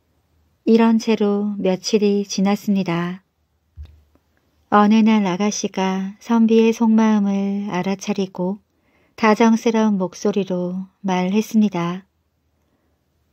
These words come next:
고향에 계신 부모님과 형제 걱정은 하지 마세요. 그게 무슨 말이오?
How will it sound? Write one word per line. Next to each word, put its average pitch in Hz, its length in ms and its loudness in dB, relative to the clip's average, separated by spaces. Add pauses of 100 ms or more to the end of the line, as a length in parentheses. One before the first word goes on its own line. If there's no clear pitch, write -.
(340)
고향에 214 460 4
계신 208 340 0
부모님과 190 840 -4
형제 226 340 2
걱정은 190 520 -2
하지 202 220 -2
마세요. 180 600 -6 (1160)
그게 226 300 2
무슨 185 320 -4
말이오? 185 420 -2